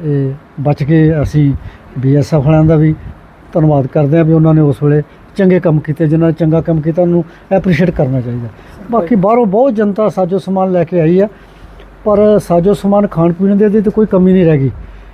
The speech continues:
ਮਾਲ ਡੰਗਰ ਵਾਸਤੇ, ਮਾਲ ਡੰਗਰ ਦੇ ਪੱਠੇ ਦੱਥੇ ਵਾਸਤੇ, ਘਰਾਂ ਦੀ ਰਿਪੇਅਰ ਵਾਸਤੇ, ਤੇਲ ਵਾਸਤੇ, ਇਹ ਲੋੜ ਹੁਣ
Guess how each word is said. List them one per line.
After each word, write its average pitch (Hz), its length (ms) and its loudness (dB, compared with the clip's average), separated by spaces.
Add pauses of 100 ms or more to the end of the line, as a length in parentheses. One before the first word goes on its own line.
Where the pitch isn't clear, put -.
(260)
ਮਾਲ 175 340 0
ਡੰਗਰ 208 280 2
ਵਾਸਤੇ, 202 680 0
ਮਾਲ 175 280 0
ਡੰਗਰ 185 320 -2
ਦੇ 170 380 0 (440)
ਪੱਠੇ 202 220 0
ਦੱਥੇ 196 280 0
ਵਾਸਤੇ, 180 500 0 (520)
ਘਰਾਂ 156 160 2
ਦੀ 175 140 2
ਰਿਪੇਅਰ 185 280 2
ਵਾਸਤੇ, 170 500 0 (120)
ਤੇਲ 170 220 2
ਵਾਸਤੇ, 165 360 0
ਇਹ 240 240 2
ਲੋੜ 170 300 2
ਹੁਣ 156 300 0